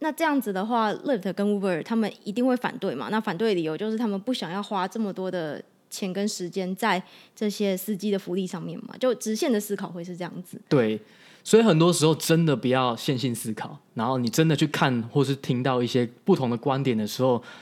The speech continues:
Speaker 2: 你才知道说，哦，原来每一件事情的讨论在新闻上都是被过度简化的。
Speaker 1: 嗯。
Speaker 2: 其实真的要理解的话，其实真的非常多细节。
Speaker 1: 好，那接下来进入我们很久没有开的Q and A时间了。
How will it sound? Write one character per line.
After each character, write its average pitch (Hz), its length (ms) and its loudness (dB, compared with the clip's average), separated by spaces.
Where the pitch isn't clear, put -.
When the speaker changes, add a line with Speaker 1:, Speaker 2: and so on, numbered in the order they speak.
Speaker 2:
你 135 100 0
才 156 160 2
知 165 80 0
道 190 140 6
说， 175 160 4
哦， 151 180 4
原 147 140 4
来 180 140 6
每 160 140 6
一 120 120 2
件 175 160 6
事 185 160 4
情 120 220 -2
的 117 120 2
讨 104 260 0
论 127 220 4
在 175 180 2
新 151 200 2
闻 123 100 2
上 139 160 0
都 127 60 0
是 131 100 0
被 131 140 2
过 131 160 2
度 120 100 2
简 - 160 -6
化 104 220 -10
的。 151 120 -16
Speaker 1:
嗯。 190 240 -6
Speaker 2:
其 170 160 0
实 185 80 6
真 202 180 6
的 196 120 8
要 185 100 8
理 135 160 2
解 131 140 0
的 107 100 0
话， 131 160 -2
其 - 160 0
实 143 100 0
真 180 240 4
的 170 120 6
非 139 200 2
常 110 220 -4
多 120 140 -2
细 127 180 -4
节。 - 300 -8
Speaker 1:
好， 240 280 4
那 392 160 4
接 330 160 4
下 330 180 6
来 247 140 8
进 277 280 4
入 254 440 6
我 196 100 2
们 190 520 4
很 220 160 4
久 220 120 4
没 208 100 4
有 214 80 4
开 214 180 0
的 214 100 4
Q 254 200 4
and 214 160 6
A 226 80 6
时 220 180 -2
间 214 280 0
了。 208 160 0